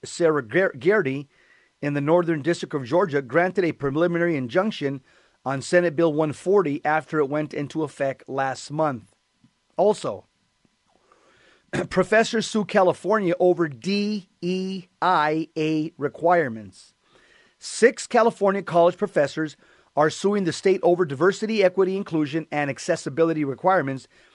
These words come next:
they say force them to take the government's view on politically charged topics. The professors say the requirements are unconstitutional under the First and Fourteenth Amendments. Good for those professors. Good for them.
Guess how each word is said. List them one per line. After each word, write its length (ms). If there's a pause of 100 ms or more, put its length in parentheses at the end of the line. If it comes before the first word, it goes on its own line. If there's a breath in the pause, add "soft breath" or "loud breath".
(140)
they 180
say 220
force 380
them 440 (420 soft breath)
to 100
take 280
the 80
government's 440
view 300
on 180
politically 600
charged 600
topics. 580 (460 soft breath)
The 100
professors 560
say 180
the 120
requirements 600
are 200
unconstitutional 1200 (300 soft breath)
under 220
the 100
First 440
and 180
Fourteenth 640
Amendments. 640 (300)
Good 160
for 100
those 200
professors. 520
Good 180
for 120
them. 260